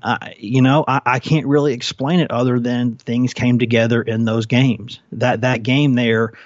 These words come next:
uh, they were down by seventeen in the second half, and it just, you know, 'cause Tennessee all season had been a team that had lost kinda some of those double-digit second half leads. Uh, it started to look like the N B A when you had a double-digit lead in the second half. That's nothing,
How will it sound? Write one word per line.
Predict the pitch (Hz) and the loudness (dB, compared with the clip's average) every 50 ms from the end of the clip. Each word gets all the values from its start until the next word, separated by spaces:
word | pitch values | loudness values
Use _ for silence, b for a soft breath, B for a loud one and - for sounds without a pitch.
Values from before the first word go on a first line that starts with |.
| B B B B _ _ _ - | B B B B _ _ _ -16
uh, | 104 110 - - - - - - | -14 -14 -14 -14 -16 -18 -20 -12
they | 110 123 107 | -8 -6 -6
were | 107 | -2
down | 107 117 117 127 120 | 0 2 2 2 2
by | 107 | 0
seventeen | 101 - - 139 127 123 135 127 - 135 127 120 120 123 123 120 120 113 - - - - | 0 0 0 0 0 2 0 -2 0 -2 -2 0 0 0 0 0 -2 -4 -8 -14 -14 -8
in | 113 110 | -6 -4
the | 110 | -4
second | - - 123 123 123 123 | 0 0 0 0 0 0
half, | - 117 113 110 110 113 113 95 - - | 0 0 0 0 0 0 0 -2 -4 -6
and | 113 117 113 | -2 -2 0
it | 110 98 95 | 0 -2 -2
just, | 104 117 127 131 123 110 - - 127 | -2 0 2 2 2 0 -2 -4 -2
you | 117 113 | -2 -2
know, | 107 | 0
'cause | - 127 - | 0 -2 0
Tennessee | - 180 190 170 - 170 175 160 | 2 2 2 2 2 2 2 2
all | 135 123 | 2 2
season | 113 - 135 139 131 135 123 | 0 0 -2 0 0 0 -2
had | 123 110 107 | -2 -2 -2
been | 120 120 | -2 -2
a | 117 110 | -2 0
team | - 135 123 120 | 0 0 2 2
that | 113 104 | 2 0
had | 113 107 104 | -2 -4 -2
lost | 107 104 120 143 156 123 - - - | -2 0 2 2 2 0 -2 -4 -4
kinda | 131 117 110 107 | -4 -4 -4 -4
some | - 117 107 110 | -4 -2 -2 -2
of | 107 | -2
those | 110 104 101 | -2 -4 -2
double-digit | 107 107 107 101 110 104 110 107 98 95 107 - | -2 -2 0 0 0 0 0 -2 -2 -4 -6 -6
second | - 107 95 - - - | -6 -6 -6 -6 -8 -8
half | 104 95 95 95 | -6 -6 -6 -6
leads. | - 101 101 95 71 78 98 113 - B B B B B B B B B B B B - - | -6 -6 -4 -4 -4 -6 -8 -10 -12 B B B B B B B B B B B B -14 -12
Uh, | - - - - - | -10 -10 -10 -10 -6
it | 85 87 90 85 - - | -6 -4 -4 -4 -2 0
started | - 131 139 127 | 0 2 2 2
to | 113 117 | 2 0
look | 120 120 - | 0 2 2
like | 120 117 117 | 0 0 2
the | 117 113 | 0 2
N | 117 117 | 2 2
B | 113 104 104 | 0 0 0
A | 117 135 135 113 | 0 0 0 -2
when | 104 104 107 | -2 -4 -6
you | 107 | -4
had | - 113 107 110 110 104 | -4 -2 -2 -2 -2 -4
a | 101 | -4
double-digit | 98 120 120 113 113 104 107 120 110 107 92 | -2 0 0 0 0 0 0 0 0 -2 -2
lead | 107 123 123 120 | -2 -2 0 0
in | 120 | 0
the | 113 | 0
second | - 127 123 - 117 | 0 0 0 0 0
half. | 135 131 147 139 | 0 0 0 0
That's | 143 123 117 120 | 0 -2 0 0
nothing, | 139 139 139 139 - 113 92 80 - | 0 0 0 -2 -4 -6 -10 -10 -14